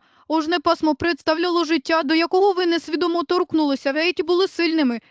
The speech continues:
інші крихими, але всі вони вібрували з однаковою частотою, як захист. Потім Органа зрозуміла, що початки не тільки для вас, вони були для кожного,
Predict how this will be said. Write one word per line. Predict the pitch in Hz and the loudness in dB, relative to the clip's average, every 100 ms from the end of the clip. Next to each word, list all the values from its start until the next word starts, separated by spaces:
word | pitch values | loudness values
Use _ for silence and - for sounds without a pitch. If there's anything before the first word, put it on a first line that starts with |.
| - | 0
інші | 294 - 285 | 2 2 -2
крихими, | - 330 - 381 330 240 | -2 -2 -2 -2 -2 -2
але | 277 285 403 | 0 0 0
всі | - 392 | 0 0
вони | 392 349 330 | 0 0 0
вібрували | 311 330 359 381 381 | 0 0 2 2 0
з | |
однаковою | 330 302 339 320 320 311 | 0 0 0 0 0 0
частотою, | 285 302 403 392 330 | 0 0 0 0 0
як | 311 359 302 | 0 -2 -2
захист. | 330 320 277 - | -4 -2 -6 -4
Потім | 349 311 370 | -2 0 -2
Органа | 339 381 349 339 330 | 0 0 2 2 2
зрозуміла, | 320 294 330 370 381 | 0 0 -2 0 0
що | 359 - 294 | 0 -2 -2
початки | 320 320 415 - 320 | -2 -2 -2 0 0
не | 349 | 0
тільки | 311 381 359 | 0 -2 -2
для | 285 302 | 0 2
вас, | 302 277 - - | 2 0 -2 -4
вони | 339 359 | -2 0
були | 349 359 | 0 0
для | 285 302 | 2 0
кожного, | 359 339 330 294 285 | 2 0 0 -2 -2